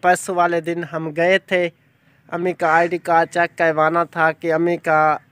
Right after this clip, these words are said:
नाम आया है, अम्मी को पैसे मिलेंगे या नहीं मिलेंगे। तो उस दिन तो इतना रश था, बहुत ही ज़्यादा रश था। तो मैंने दवाइयाँ ले ली थी।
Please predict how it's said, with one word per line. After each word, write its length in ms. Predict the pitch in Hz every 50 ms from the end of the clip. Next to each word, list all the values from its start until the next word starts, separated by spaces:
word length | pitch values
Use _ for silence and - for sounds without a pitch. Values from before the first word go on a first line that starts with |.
| _ -
नाम 400 | 160 160 156 160 165 170 170 160 - -
आया 300 | - 156 165 165 170 165
है, 320 | 170 170 165 175 170 165 151
अम्मी 220 | 156 160 165 170 165
को 140 | - - 156
पैसे 380 | 151 - 156 160 160 - - 165
मिलेंगे 560 | 160 160 160 160 170 180 180 180 170 175 175 175 175
या 220 | 170 165 160 156 151
नहीं 240 | 156 160 156 147 156
मिलेंगे। 500 | 156 151 139 143 139 139 139 143 139 131 135 - _ _ _ _ _ - - - _ _ _ -
तो 440 | - 147 151 151 151 156 147 - 196
उस 140 | 214 - - -
दिन 220 | 196 196 196 202 196
तो 200 | - 208 196 -
इतना 400 | - 196 - 233 226 226 208 196 180 170
रश 260 | 170 180 185 - -
था, 240 | - - 190 180 180 165
बहुत 440 | 156 165 165 165 180 190 196 - 185
ही 180 | 165 175 175 170
ज़्यादा 420 | 156 170 170 165 165 165 160 160
रश 220 | 160 160 165 156 -
था। 240 | - - 170 165 156 151 - _ _ _ - - -
तो 200 | 165 160 165 160
मैंने 260 | 165 165 175 185 185 170
दवाइयाँ 520 | 165 160 151 160 160 170 185 190 180 175
ले 200 | 165 160 165 175
ली 200 | 185 190 196 196 190
थी। 260 | - - 196 190